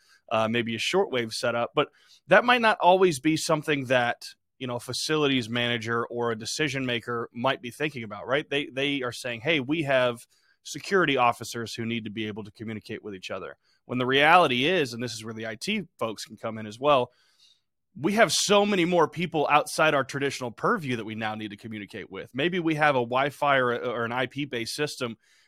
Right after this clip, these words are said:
that connects directly to emergency response or connects directly to,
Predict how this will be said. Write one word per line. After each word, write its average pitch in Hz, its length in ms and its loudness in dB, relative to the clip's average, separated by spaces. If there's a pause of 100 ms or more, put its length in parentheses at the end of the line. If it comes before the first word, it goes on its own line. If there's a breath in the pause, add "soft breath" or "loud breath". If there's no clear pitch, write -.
(120)
that 139 200 2
connects 156 360 0
directly 143 500 -2
to 131 200 -4
emergency 127 540 -2
response 117 720 -4
or 131 140 -2
connects 131 340 -4
directly 127 460 -4 (100)
to, 120 260 -4